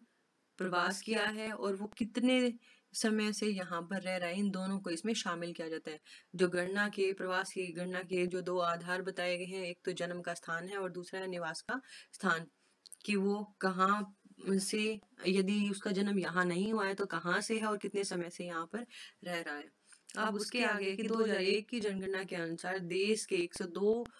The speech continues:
पॉइंट नौ करोड़, क्योंकि जो दो हज़ार एक में जनगणना हुई थी उसमें जो total population आई थी भारत की वो दो, अ, एक सौ दो पॉइंट नौ करोड़ थी,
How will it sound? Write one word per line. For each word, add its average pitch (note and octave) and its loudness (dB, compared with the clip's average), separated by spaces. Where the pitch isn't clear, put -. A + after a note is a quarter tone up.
पॉइंट G#3+ 4
नौ A3 6
करोड़, E3+ -2
क्योंकि G3 -2
जो G#3 4
दो A3 4
हज़ार F#3+ 0
एक A3 4
में A#3 2
जनगणना F#3+ 0
हुई E3+ -2
थी E3 -6
उसमें A3 -4
जो G#3 2
total G3 0
population F#3+ -2
आई E3+ -4
थी F#3+ -6
भारत D#3+ -6
की G3 -8
वो G3+ 0
दो, F#3+ -4
अ, F#3+ -4
एक F#3+ 0
सौ G#3+ 0
दो F#3+ 2
पॉइंट G3+ 2
नौ G3 0
करोड़ E3+ -2
थी, G#3 -8